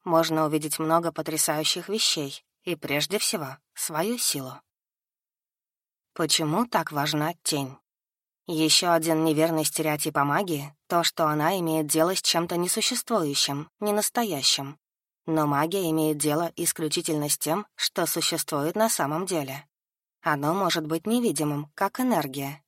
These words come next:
или неосязаемым, как мыслеобраз. Но это всегда настоящее, и оно имеет свою тень. Тень очень важна, и на то есть несколько причин. Во-первых,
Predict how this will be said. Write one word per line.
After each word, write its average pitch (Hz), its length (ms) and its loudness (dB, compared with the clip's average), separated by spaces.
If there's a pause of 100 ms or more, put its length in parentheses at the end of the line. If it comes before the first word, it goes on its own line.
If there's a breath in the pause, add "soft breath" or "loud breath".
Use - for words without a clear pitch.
или 175 180 2
неосязаемым, 151 1040 2
как - 280 0
мыслеобраз. 151 760 0 (380)
Но 165 260 4
это 170 260 0
всегда 156 400 2
настоящее, 165 960 0 (140)
и 196 80 -2
оно 156 380 4
имеет 170 440 2
свою 165 360 2
тень. 139 380 -2 (420)
Тень 165 320 0
очень 175 380 0
важна, 143 460 -4 (220)
и 175 120 0
на 156 180 4
то 147 160 -2
есть 233 220 0
несколько 175 440 -4
причин. 151 520 -2 (520)
Во-первых, 156 720 -2